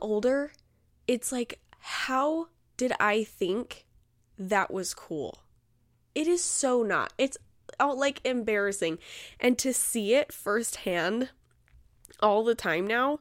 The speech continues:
ew, get me away from it. Especially at work.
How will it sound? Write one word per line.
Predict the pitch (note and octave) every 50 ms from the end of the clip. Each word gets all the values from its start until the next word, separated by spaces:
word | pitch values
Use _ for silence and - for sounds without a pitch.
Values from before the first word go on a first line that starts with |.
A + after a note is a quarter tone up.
| _ - - - - - - - _ _ _ _ -
ew, | G3 F#3 - - - - _ -
get | G3 F3+
me | F#3+ F#3+
away | F3 E3 D#3 C#3
from | E3 - - C#3+
it. | C3+ - - - _ _ _ _ _ _ _ _ _ _ _ _ _ -
Especially | A3 - - C#4 C4+ - B3 A3+
at | G3 -
work. | - F3 C3+ - - - -